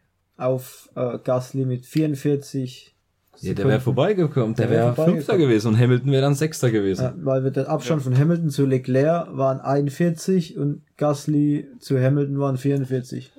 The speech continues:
Speaker 1: Die fünf
Speaker 2: Ja.
Speaker 1: Sekunden hätten es
Speaker 2: Ja,
Speaker 1: rausgeholt.
Speaker 2: ja, ist auch so. Das ist extrem schade, ehrlich gesagt, aber ich fand, man muss, wenn man sich das halt mal überlegt, guck mal, er hat ja Alonso so getroffen und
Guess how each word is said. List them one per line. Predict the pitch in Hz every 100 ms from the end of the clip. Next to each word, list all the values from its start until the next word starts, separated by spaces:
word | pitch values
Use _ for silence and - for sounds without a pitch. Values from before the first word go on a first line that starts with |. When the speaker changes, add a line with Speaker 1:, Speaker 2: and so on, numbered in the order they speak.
| -
Speaker 1:
Die | 135
fünf | 147 139
Speaker 2:
Ja. | 156
Speaker 1:
Sekunden | 147 143
hätten | 139 135
es | 131
Speaker 2:
Ja, |
Speaker 1:
rausgeholt. | 135 135 123 156 160 -
Speaker 2:
ja, | -
ist | 123
auch | 127 101
so. | - 98 90 -
Das | 107
ist | 117 - _
extrem | 113 - - - 139 143
schade, | 131 135 131 120 95 - -
ehrlich | 101 110 -
gesagt, | 95 107 113 117
aber | 104 98 92 - _ - _ _ - -
ich | -
fand, | 127 123
man | 123
muss, | 127 131 -
wenn | 123
man | 156 147
sich | 147
das | 147 131
halt | 127
mal | 127 117
überlegt, | 110 104 113 117 -
guck | 117
mal, | 101 -
er | 107
hat | 127 127
ja | 107
Alonso | 107 117 131 123
so | 107 110 135
getroffen | 135 135 123 127 131
und | 135 98 98 -